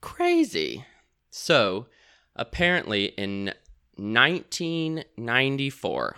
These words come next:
on March first, the president of Procter and Gamble appeared on the Phil Donahue Show. So if you don't know who Phil Donahue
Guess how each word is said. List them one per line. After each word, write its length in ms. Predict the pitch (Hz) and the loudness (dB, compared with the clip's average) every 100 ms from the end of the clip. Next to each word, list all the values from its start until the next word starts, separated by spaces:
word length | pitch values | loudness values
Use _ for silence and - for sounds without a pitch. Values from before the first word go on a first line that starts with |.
| - | -6
on 180 | 98 101 | -4 0
March 320 | 104 117 - | 2 0 -2
first, 680 | - 113 92 87 - - - | -4 -2 -2 -6 -12 -16 -14
the 60 | - | -6
president 500 | 131 117 123 127 - | 0 2 2 -2 -2
of 180 | 107 - | -6 -2
Procter 300 | 110 104 110 | 0 0 -4
and 120 | 107 | -4
Gamble 340 | 104 101 98 - | -2 0 0 -2
appeared 340 | - 113 101 | -4 -2 -2
on 120 | 95 | -4
the 60 | 98 | -6
Phil 360 | - 120 120 | -2 0 2
Donahue 640 | 110 101 95 87 110 - - | 0 -2 -2 -4 -8 -12 -6
Show. 320 | - 64 52 - _ _ _ _ _ _ _ | -4 -4 -6 -10 _ _ _ _ _ _ _
So 140 | - | -10
if 60 | 127 | -4
you 60 | 139 | 0
don't 140 | 139 | 2
know 120 | 131 | 2
who 100 | 127 | 0
Phil 180 | 117 120 | -2 -2
Donahue 600 | 110 104 104 110 101 98 | 0 0 0 -2 -2 -4